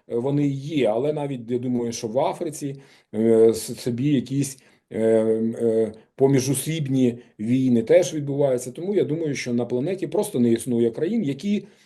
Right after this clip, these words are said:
не переживали війну. І людство постійно, скільки ми осягаємо своїм поглядом історію людства, ми бачимо, це історія війни і еволюція через війну. Інша справа, що можна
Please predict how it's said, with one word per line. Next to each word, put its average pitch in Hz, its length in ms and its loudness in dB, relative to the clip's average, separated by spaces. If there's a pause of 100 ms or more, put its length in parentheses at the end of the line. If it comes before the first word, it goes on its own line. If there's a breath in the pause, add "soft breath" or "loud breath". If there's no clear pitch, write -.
(120)
не 160 240 4
переживали 170 840 4 (280 loud breath)
війну. 131 560 2 (280 soft breath)
І 139 260 2
людство 180 480 4
постійно, 143 540 0
скільки 143 360 -4
ми 127 120 0
осягаємо 123 800 0
своїм 120 380 -4
поглядом 117 560 0 (300 soft breath)
історію 123 600 0
людства, 170 340 -4
ми 123 100 -2
бачимо, 139 440 -4
це 123 140 -2
історія 139 480 0
війни 170 540 -4
і 131 400 -8
еволюція 160 800 2 (260 soft breath)
через 160 420 2
війну. 180 360 -4 (260 loud breath)
Інша 196 400 0
справа, 151 580 2
що - 200 -6
можна 143 480 -2